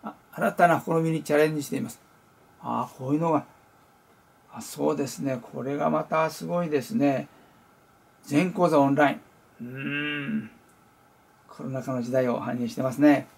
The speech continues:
えー、して、うん。中山間地域で起業したいという夢をお持ちの方を全力で応援する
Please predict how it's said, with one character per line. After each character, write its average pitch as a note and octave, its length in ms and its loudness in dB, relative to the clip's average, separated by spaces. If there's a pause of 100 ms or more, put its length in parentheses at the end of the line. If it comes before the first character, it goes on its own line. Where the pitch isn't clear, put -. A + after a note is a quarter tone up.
(640)
え D2+ 1120 -4 (880)
ー、 - 40 -20
し - 60 -18
て、 - 240 2 (160)
う E3+ 40 -4
ん。 D3+ 440 -4 (1500)
中 E3 240 -4
山 E3 320 4
間 D#3+ 380 4 (1200)
地 E3 260 -4
域 D3 200 -6
で D3+ 220 2 (260)
起 D#3+ 200 -8
業 D#3 180 4
し D3 80 -4
た F3 160 2
い D#3+ 120 0
と D3 200 4
い D3 180 4
う - 60 -2 (160)
夢 D#3+ 260 0
を D#3 200 6
お D3 60 2
持 D3 180 6
ち - 100 -10
の D3+ 100 4
方 - 520 -2
を F#3 200 2 (440)
全 D3+ 340 2
力 C#3+ 240 0
で D3+ 180 4
応 D3 300 6
援 D3 160 10
す E3 160 0
る F#3 160 0